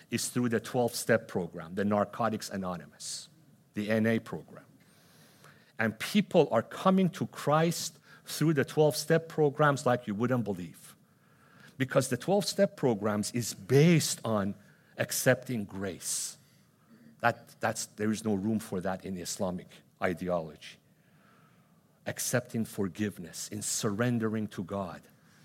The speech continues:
It's based on a relationship with God, not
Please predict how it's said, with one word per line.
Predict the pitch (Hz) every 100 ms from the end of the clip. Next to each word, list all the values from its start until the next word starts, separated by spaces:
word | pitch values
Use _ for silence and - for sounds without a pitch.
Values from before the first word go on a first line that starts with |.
| _ _ - _ _ _ _ -
It's | 110 -
based | 127 127 -
on | 123
a | 110
relationship | 107 101 113 120 - 107 - 101 95
with | 101 -
God, | 110 101 85 - _ _ _ _ _ _ _ -
not | 104